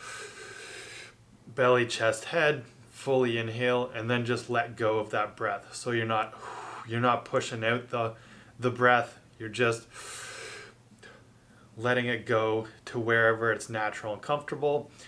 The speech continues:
And over time, as you do a cycle of Wim Hof breathing, you're going to accumulate oxygen that way because you're not pushing everything out. Um, and this is something that's been studied.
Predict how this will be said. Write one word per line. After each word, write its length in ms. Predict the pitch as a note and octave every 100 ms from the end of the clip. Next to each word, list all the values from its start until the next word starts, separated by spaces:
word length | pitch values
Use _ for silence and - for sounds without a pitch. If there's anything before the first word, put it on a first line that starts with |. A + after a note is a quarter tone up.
| - - -
And 140 | C3
over 300 | - C#3+ C3+
time, 480 | B2 - C#3 B2+ B2+
as 240 | B2 A2+ A2+
you 100 | A2
do 560 | B2 A#2+ A#2+ A#2 A#2 - - -
a 140 | C3 A#2
cycle 560 | - C3+ B2+ B2+ A#2+
of 180 | A2+ G#2+
Wim 200 | B2 A#2+
Hof 320 | A#2 A2 -
breathing, 640 | D3 F3 E3+ B2+ A#2 A2 - - - -
you're 140 | C3 B2
going 320 | C3+ C3 B2
to 400 | - B2 A#2+ A#2+
accumulate 600 | A#2+ - D#3 D3 C3 A#2+
oxygen 580 | A#2 A#2+ B2 - A#2 A#2
that 220 | A2 A2 A#2
way 340 | G#2+ G#2+ G#2 - - -
because 400 | C#3 D#3 D#3+ C3
you're 120 | C#3
not 260 | C3 A2+ -
pushing 400 | D3 C3 C3 A#2+
everything 400 | A#2 A2+ B2 A2+
out. 240 | A2+ A2+ - - - - -
Um, 360 | A#2+ A#2 G#2+ A#2 -
and 260 | B2+ B2 A#2
this 180 | B2 B2+
is 80 |
something 320 | - B2 A#2 A#2
that's 200 | A2+ -
been 140 | G#2+
studied. 560 | - - D3+ D3+ C3+